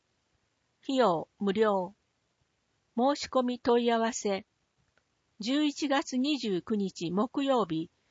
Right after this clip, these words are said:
十時から電話かファックスで、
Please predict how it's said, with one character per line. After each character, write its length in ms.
十 260
時 140
か 180
ら 220
電 260
話 140
か 140
フ 120
ァ 40
ッ 40
ク 140
ス 140
で、 220